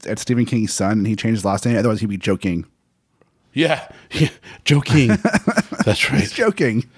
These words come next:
Speaker 2: Yeah.
Speaker 1: <laughs> He's probably, he's probably like, "Thanks, Dad.
Speaker 2: He's good,
Speaker 1: I have
Speaker 2: though.
Speaker 1: to."
Speaker 2: He,
Speaker 1: Yeah,
Speaker 2: he's,
Speaker 1: he's good.
Speaker 2: he's come out on his own thing and does his own thing.
Speaker 1: He has. And Lock and Key was good. I mean, it's, it's funny because I didn't realize it until after I watched the show. And we'll get into the show here in a little bit, but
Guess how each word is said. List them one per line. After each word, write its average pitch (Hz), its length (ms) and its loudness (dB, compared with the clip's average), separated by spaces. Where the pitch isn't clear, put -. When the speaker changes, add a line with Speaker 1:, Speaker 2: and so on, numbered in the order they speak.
Speaker 2:
Yeah. 104 400 2
Speaker 1:
<laughs> - 400 -8
He's - 120 -2
probably, 160 240 2
he's 151 80 0
probably 151 160 2
like, - 80 -10
"Thanks, 147 240 0
Dad. 107 300 0
Speaker 2:
He's 220 160 2
good, 320 240 2
Speaker 1:
I - 40 2
have 107 140 4
Speaker 2:
though. 101 60 2
Speaker 1:
to." 123 60 4
Speaker 2:
He, 160 80 2
Speaker 1:
Yeah, 143 140 0
Speaker 2:
he's, 156 100 4
Speaker 1:
he's 214 80 -2
good. 208 120 2
Speaker 2:
he's 156 80 2
come 180 200 0
out 170 160 4
on 156 100 4
his 127 160 2
own 139 260 4
thing 117 300 2
and 98 100 0
does 110 180 4
his 98 100 -2
own 104 160 2
thing. 90 360 -2
Speaker 1:
He 143 60 0
has. 143 260 0
And 151 280 0
Lock 170 220 0
and 220 100 -2
Key 214 120 0
was 175 140 0
good. 147 320 0
I 123 80 0
mean, 135 300 2
it's, 151 180 0
it's 160 180 -2
funny 185 280 0
because 127 380 0
I - 80 0
didn't 151 200 0
realize 127 340 2
it 110 100 0
until 107 240 -2
after 107 580 0
I 107 140 0
watched 107 320 0
the 110 80 -2
show. 151 140 2
And 156 80 2
we'll 165 80 0
get 147 120 -4
into 123 140 0
the 104 80 2
show 113 240 2
here 95 140 -4
in 80 60 -6
a 82 40 -6
little 143 140 2
bit, 104 220 0
but 110 200 0